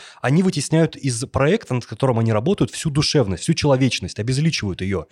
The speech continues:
А здесь, когда ты читаешь историю разработки Disco Elysium, ты видишь в ней настолько вот много вот этих душевных и человеческих моментов,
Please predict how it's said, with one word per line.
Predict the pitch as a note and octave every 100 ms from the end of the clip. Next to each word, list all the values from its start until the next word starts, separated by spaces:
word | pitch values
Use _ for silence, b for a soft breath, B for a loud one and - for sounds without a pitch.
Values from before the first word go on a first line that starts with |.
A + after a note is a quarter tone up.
| B B B B
А | A#2+
здесь, | G#2 C#3+ B3+ -
когда | - A#2+
ты | C3+
читаешь | - C#3+ C3+ -
историю | B2+ C#3+ C3+
разработки | A2+ G#2+ A#2+ C3+ - G#2
Disco | C3+ - G#3
Elysium, | F#3+ G#3 G#2 B B -
ты | D3+ E3+ -
видишь | A#2+ F3 E3+ C3
в |
ней | D3
настолько | C3+ - A3
вот | E3+ -
много | C3 E3
вот | D3 C#3
этих | B2+
душевных | G#2 - E3 B2+ -
и | A#2+
человеческих | - C3+ D#3 - - -
моментов, | G#2 C#3 G3+ A#2